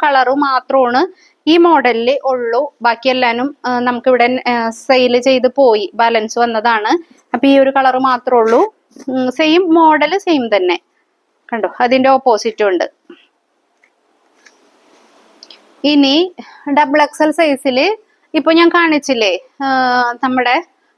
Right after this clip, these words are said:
ബാക്ക് ചുരിദാർ കട്ടും ഫ്രണ്ട് പ്ലീറ്റഡും ആയിട്ടുള്ള. അപ്പൊ ഡബിൾ എക്സ് എൽ സൈസിൽ നമ്മളിങ്ങനെ വൈറ്റ് ഹക്കോബ വെച്ചിട്ട് അടിപൊളിയായിട്ട് ചെയ്തിട്ടുണ്ട്. ദേ, ഡബിൾ എക്സ് എൽ ബാക്ക് ചുരിദാർ കട്ട്,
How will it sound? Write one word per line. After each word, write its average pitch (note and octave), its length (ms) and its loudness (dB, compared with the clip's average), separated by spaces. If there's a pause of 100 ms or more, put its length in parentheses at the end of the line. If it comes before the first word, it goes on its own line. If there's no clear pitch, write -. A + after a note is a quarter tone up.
(120)
ബാക്ക് D4 280 0
ചുരിദാർ D4 320 0
കട്ടും C#4 440 -2
ഫ്രണ്ട് C#4+ 320 -2
പ്ലീറ്റഡും C#4 420 -2
ആയിട്ടുള്ള. B3 320 0 (400)
അപ്പൊ C4+ 200 0
ഡബിൾ C4+ 220 -2
എക്സ് C4 200 -4
എൽ C#4+ 80 -2
സൈസിൽ C#4 360 0
നമ്മളിങ്ങനെ C4+ 560 0 (140)
വൈറ്റ് C#4+ 340 0
ഹക്കോബ B3+ 400 0
വെച്ചിട്ട് C#4 380 0 (400)
അടിപൊളിയായിട്ട് C4 540 -4
ചെയ്തിട്ടുണ്ട്. A#3 640 -2
ദേ, G#3 80 0 (1500)
ഡബിൾ A#3 220 0
എക്സ് A3+ 240 -4
എൽ A#3 340 0
ബാക്ക് A3+ 480 -2 (180)
ചുരിദാർ A#3 500 -2
കട്ട്, C4+ 260 0